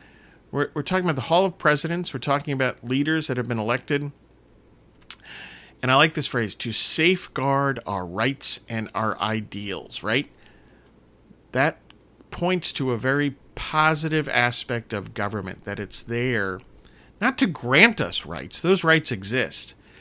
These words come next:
but to safeguard our rights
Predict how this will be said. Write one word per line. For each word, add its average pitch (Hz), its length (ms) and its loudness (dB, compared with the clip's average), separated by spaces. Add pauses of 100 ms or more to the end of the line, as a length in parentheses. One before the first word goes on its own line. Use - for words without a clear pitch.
(200)
but 139 160 -4
to 123 100 -4
safeguard 110 1040 2 (880)
our 107 180 4
rights 101 540 -2